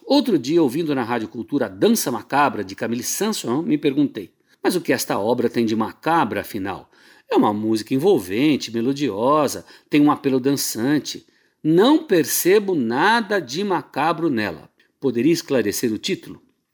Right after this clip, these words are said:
Caro ouvinte, Sanson escreveu esta peça baseada numa lenda medieval europeia. Segundo ela, na época do Halloween,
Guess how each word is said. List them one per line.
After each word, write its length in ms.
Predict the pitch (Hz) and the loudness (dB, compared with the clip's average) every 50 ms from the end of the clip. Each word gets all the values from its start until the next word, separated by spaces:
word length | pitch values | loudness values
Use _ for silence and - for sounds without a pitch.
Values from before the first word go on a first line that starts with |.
| _ | _
Caro 200 | - - 269 247 | 0 2 4 4
ouvinte, 240 | 185 139 127 110 - | 4 2 0 0 0
Sanson 560 | - - 254 302 349 - - - 123 127 143 | 0 2 4 6 4 4 4 2 2 2 2
escreveu 520 | 151 - - - 190 185 127 123 131 135 135 | 0 -2 -2 -2 -2 -2 0 0 2 2 2
esta 220 | 123 - - 117 | 0 -2 -4 -8
peça 480 | - - 117 127 156 165 - - - - _ _ _ _ _ _ - | -6 -4 -2 0 0 0 -2 -4 -8 -10 _ _ _ _ _ _ -2
baseada 440 | 185 254 254 208 208 214 202 220 | 0 2 2 4 4 2 4 2
numa 180 | 220 214 214 196 | 2 4 4 4
lenda 320 | 165 156 175 202 196 202 | 4 4 4 2 2 2
medieval 480 | 175 170 156 143 135 110 117 123 131 131 | 0 2 2 0 0 0 0 0 0 2
europeia. 560 | 139 147 156 151 - - 107 95 82 71 - _ _ _ _ - | 2 2 0 0 -4 -6 -10 -10 -10 -12 -16 _ _ _ _ -4
Segundo 360 | - 302 220 240 240 233 196 | -2 0 2 4 4 4 4
ela, 260 | 156 175 - - - _ _ | 2 2 0 -4 -10 _ _
na 160 | - 185 156 | 0 2 2
época 280 | 123 117 117 - - 113 | 2 2 0 -2 -4 -4
do 80 | 107 | -4
Halloween, 520 | 98 104 120 139 175 190 180 180 185 202 | -2 0 2 2 2 2 2 0 0 -4